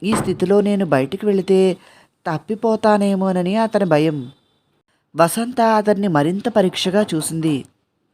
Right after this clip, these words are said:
తీర్చిదిద్దినట్లు ఉన్న ముఖరేఖలు, విశాలమైన నుదురు,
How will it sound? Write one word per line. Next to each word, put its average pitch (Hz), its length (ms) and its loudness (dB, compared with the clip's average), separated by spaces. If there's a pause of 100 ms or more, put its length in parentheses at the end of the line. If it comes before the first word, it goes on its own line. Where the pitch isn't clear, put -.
(380)
తీర్చిదిద్దినట్లు 208 920 2
ఉన్న 208 220 2
ముఖరేఖలు, 165 920 0 (320)
విశాలమైన 175 680 0
నుదురు, 156 540 -2